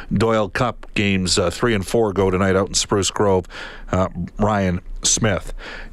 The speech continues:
J-, something has just moved across the wire. A player we actually talked a bit about yesterday on the show as Lethbridge Hurricanes.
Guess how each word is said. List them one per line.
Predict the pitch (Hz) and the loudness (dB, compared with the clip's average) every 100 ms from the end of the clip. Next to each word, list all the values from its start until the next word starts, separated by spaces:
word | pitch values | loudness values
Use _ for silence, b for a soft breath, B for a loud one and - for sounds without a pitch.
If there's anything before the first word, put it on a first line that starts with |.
| 110 | 0
J-, | 104 | 2
something | 127 - 175 208 | 2 2 2 2
has | 156 110 | 0 0
just | 139 160 | 0 0
moved | 139 156 143 | 0 0 0
across | 123 - 143 135 - | -2 0 0 0 -2
the | - | -2
wire. | 107 120 107 92 - - - - | 0 2 2 0 -2 -14 -12 -4
A | 110 | -4
player | - 147 147 | 0 2 4
we | 131 | 4
actually | 120 139 - 120 | 2 0 0 0
talked | - 135 135 120 | 0 -2 0 -2
a | |
bit | 95 131 | 0 0
about | 135 117 | 2 -2
yesterday | 98 98 127 - 117 98 95 | 0 2 2 0 0 2 2
on | - 107 | 2 0
the | 107 | 2
show | 90 - 123 104 95 | 2 2 2 2 0
as | 107 98 90 - | 2 2 2 0
Lethbridge | 98 104 135 - 101 87 | 0 2 0 0 -2 0
Hurricanes. | - 120 120 95 87 90 | 2 2 2 2 2 0